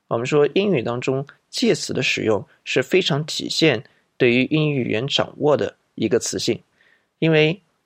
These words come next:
它不光，啊，要构成一些时间状语啊、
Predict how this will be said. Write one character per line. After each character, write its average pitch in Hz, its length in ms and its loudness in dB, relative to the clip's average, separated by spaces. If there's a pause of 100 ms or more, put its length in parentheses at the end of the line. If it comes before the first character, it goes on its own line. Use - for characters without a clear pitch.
(120)
它 175 140 0
不 165 280 0
光， 170 380 2 (120)
啊， - 220 -10 (280)
要 127 180 4
构 139 260 2
成 117 280 -2
一 120 60 -4
些 127 300 0
时 - 280 0
间 165 180 0
状 185 240 0
语 113 100 0
啊、 110 240 0